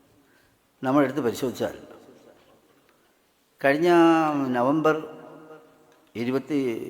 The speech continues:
രണ്ട്, രണ്ടായിരത്തി ഇരുപത്തിരണ്ട് നവംബറിൽ പാസ്സാക്കിയ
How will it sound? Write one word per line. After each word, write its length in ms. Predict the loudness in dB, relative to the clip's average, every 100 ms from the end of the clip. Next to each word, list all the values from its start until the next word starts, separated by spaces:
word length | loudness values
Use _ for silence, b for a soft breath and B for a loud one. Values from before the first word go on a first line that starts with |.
| -12 -14 -16 -20 -18 -8
രണ്ട്, 200 | -6 -4 -4 -6 -8
രണ്ടായിരത്തി 360 | -8 -6 -6 -4
ഇരുപത്തിരണ്ട് 640 | -6 -6 -6 -4 -6 -8 -14
നവംബറിൽ 400 | -12 -8 -8 -8 -10 -14 -20 _ _ _ _ _ _ _ _ _ _ _ _ _ _ _ 4
പാസ്സാക്കിയ 520 | 4 6 2 -2 -6